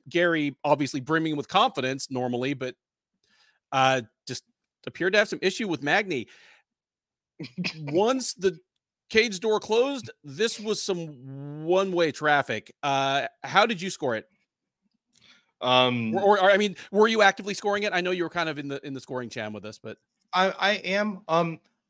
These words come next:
Speaker 2: I watched this whole entire fight card a lot more like a fan tonight. Um, definitely you could throw a ten eight in there for the third round. Um, it was a thirty twenty-four, right?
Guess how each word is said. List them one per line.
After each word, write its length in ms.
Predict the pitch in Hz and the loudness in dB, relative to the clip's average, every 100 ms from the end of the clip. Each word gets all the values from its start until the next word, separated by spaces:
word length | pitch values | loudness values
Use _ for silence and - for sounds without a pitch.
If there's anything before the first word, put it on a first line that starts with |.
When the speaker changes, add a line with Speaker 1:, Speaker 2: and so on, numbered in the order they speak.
| _ _ _ _ | _ _ _ _
Speaker 2:
I 120 | 196 240 | 2 2
watched 400 | 156 156 - 135 | 2 0 -2 -8
this 140 | - | -10
whole 240 | - 120 | -6 -4
entire 340 | 120 113 107 98 | -4 -2 -2 -2
fight 300 | - 104 107 | -6 -8 -4
card 180 | 113 104 | -4 -4
a 40 | |
lot 300 | 98 98 104 | -4 -4 -4
more 200 | 101 101 | -6 -6
like 180 | 98 95 | -6 -8
a 60 | |
fan 380 | - 98 95 98 | -12 -8 -8 -8
tonight. 420 | 110 117 113 113 _ | -6 -2 0 -2 _
Um, 440 | 113 107 104 101 104 _ _ 120 | -6 -4 -4 -8 -16 _ _ -2
definitely 520 | 139 135 147 135 131 | 0 0 -2 -4 -2
you 160 | 123 120 | -4 -6
could 140 | 120 | -4
throw 160 | 117 110 | -2 -2
a 40 | |
ten 240 | - 107 107 | -2 -6 -4
eight 180 | 104 | -4
in 100 | 107 | -4
there 180 | 104 101 | -6 -6
for 140 | - 101 | -8 -16
the 100 | 95 | -12
third 280 | 107 98 | -8 -6
round. 400 | 95 92 95 92 _ _ _ _ - | -4 -4 -4 -8 _ _ _ _ -8
Um, 420 | 104 98 95 92 - _ _ _ _ _ _ _ _ _ _ _ _ _ _ _ - | -4 -4 -6 -12 -16 _ _ _ _ _ _ _ _ _ _ _ _ _ _ _ -14
it 60 | |
was 100 | 117 | -12
a 60 | 104 | -10
thirty 340 | - 113 117 | -6 -6 -6
twenty-four, 580 | 107 113 101 92 113 95 | -10 -10 -10 -8 -6 -6
right? 220 | 95 113 | -6 -8